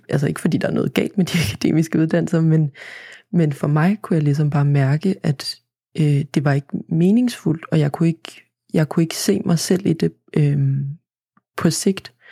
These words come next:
Og i kraft af den refleksion begyndte jeg så ligesom at reflektere mere over, okay, hvad er det så, jeg gerne vil?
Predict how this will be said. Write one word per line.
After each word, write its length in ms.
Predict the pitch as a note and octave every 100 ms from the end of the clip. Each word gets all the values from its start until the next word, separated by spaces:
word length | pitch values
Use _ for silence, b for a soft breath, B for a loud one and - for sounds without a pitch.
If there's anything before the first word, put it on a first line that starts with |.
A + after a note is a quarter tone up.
| B B B _ _ _ _ _ _ _
Og 800 | - D#3+ D3+ C#3+ C#3 C#3 C3+ C3+ C3+ b b b b _
i 40 |
kraft 400 | D#3 - D#3 -
af 60 | D#3
den 280 | - G#3+ G3
refleksion 560 | D#3 D3 C#3 - D3+
begyndte 380 | - C#3+ D3+ -
jeg 80 | D#3
så 120 | -
ligesom 520 | D3 C#3+ D3+ D3+ D3 - _ _ _ -
at 220 | D3+ C#3+ C#3 - _ _ -
reflektere 460 | D3 - C#3 - D3
mere 220 | D3 C#3+
over, 180 | C#3 -
okay, 280 | C3+ D#3 D3
hvad 180 | D3+
er 40 | D3
det 140 | D#3+
så, 100 | -
jeg 180 | D#3 D3
gerne 300 | D#3 C#3 D#3+
vil? 280 | D#3 D#3